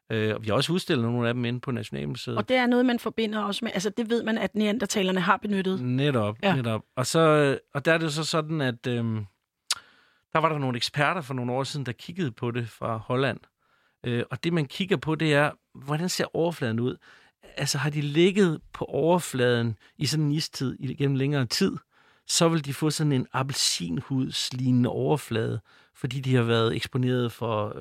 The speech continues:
Speaker 1: vejr og vind, og især frost og sådan noget. Og så kan de få sådan en overflade. Og der var altså en af de der håndkiler fra Fænø i Lillebælt, som, øh, som, øh, som man mener godt kunne være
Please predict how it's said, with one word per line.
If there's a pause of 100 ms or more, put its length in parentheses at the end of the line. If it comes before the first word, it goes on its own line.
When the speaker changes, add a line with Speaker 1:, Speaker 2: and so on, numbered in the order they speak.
Speaker 1:
vejr
og
vind,
og
især
frost
og
sådan
noget. (420)
Og
så
kan
de
få
sådan
en
overflade. (280)
Og
der
var
altså (120)
en
af
de
der
håndkiler (580)
fra
Fænø (680)
i
Lillebælt, (140)
som,
øh, (480)
som,
øh, (380)
som
man
mener (300)
godt
kunne
være